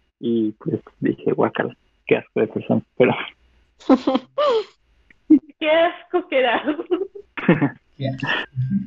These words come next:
Speaker 3: <laughs> Ya,
Speaker 1: Así
Speaker 3: güey.
Speaker 1: que, pues
Speaker 4: Ah, entonces, ¿a quién apoyas ahorita?
Speaker 1: ¿yo?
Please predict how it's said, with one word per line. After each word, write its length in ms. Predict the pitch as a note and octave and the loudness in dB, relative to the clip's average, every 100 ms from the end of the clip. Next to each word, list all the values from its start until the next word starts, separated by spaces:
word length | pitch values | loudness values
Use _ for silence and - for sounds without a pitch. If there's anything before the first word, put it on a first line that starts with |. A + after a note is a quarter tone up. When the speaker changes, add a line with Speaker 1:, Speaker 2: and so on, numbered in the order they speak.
| F#3+ - _ _ _ _ _ _ - | -2 -2 _ _ _ _ _ _ -2
Speaker 3:
<laughs> 920 | G4+ C#4+ - D4 C#4 D#4 D4+ D#4+ E4 - _ _ _ _ _ _ _ D#4 D4 - | 0 0 -2 -6 0 -2 0 -2 -2 -20 _ _ _ _ _ _ _ -2 -2 -2
Ya, 260 | G#3+ G3+ F#3+ G3 | -2 0 0 -2
Speaker 1:
Así 120 | G3 | -2
Speaker 3:
güey. 120 | B2+ | -2
Speaker 1:
que, 320 | - C3 A#2 _ _ _ _ _ _ _ _ - _ _ _ _ | 2 2 2 _ _ _ _ _ _ _ _ -20 _ _ _ _
pues 160 | C3 B2+ | -2 -2
Speaker 4:
Ah, 40 | C#3 | -2
entonces, 460 | C3+ C#3 - - | -4 -6 -8 -8
¿a 100 | C#3 | -6
quién 180 | B2+ C3+ | -2 -2
apoyas 400 | B2+ A#2+ B2 B2 | 0 0 -2 -2
ahorita? 400 | A2+ A2+ A2 B2+ - _ _ _ _ _ _ _ _ _ - | -4 -4 -4 -4 -4 _ _ _ _ _ _ _ _ _ -12
Speaker 1:
¿yo? 460 | A#2+ C#3 G3+ D#4 | 0 2 2 -2